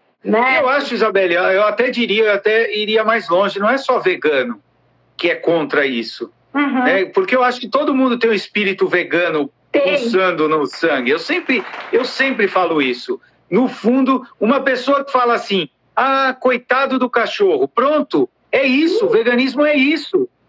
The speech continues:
Speaker 2: Só que não é só o cachorro. Só
Speaker 1: Exato.
Speaker 2: é isso que a gente pensa, não é só o cachorro. Então, todo mundo que tem um pouco dessa,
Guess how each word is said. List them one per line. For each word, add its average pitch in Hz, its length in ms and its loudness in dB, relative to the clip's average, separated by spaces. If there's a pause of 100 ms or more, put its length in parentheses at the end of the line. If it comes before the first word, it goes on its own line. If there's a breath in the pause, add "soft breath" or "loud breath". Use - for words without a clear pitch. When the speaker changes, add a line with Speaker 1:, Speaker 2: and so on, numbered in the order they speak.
(140)
Speaker 2:
Só - 200 -2
que 277 100 -2
não 285 100 2
é 320 80 0
só 302 220 0
o 330 40 -8
cachorro. 370 560 0 (200)
Só - 240 0
Speaker 1:
Exato. 226 400 -4
Speaker 2:
é 208 120 2
isso 285 320 0
que 254 100 -2
a 233 40 2
gente 202 260 -4
pensa, 147 400 -2
não 190 160 2
é 226 140 2
só 233 180 0
o 220 60 0
cachorro. 226 400 0
Então, 233 300 0 (240)
todo 392 260 2
mundo 285 180 2
que 247 140 -2
tem 262 240 0
um 220 100 0
pouco 247 560 0
dessa, 196 520 0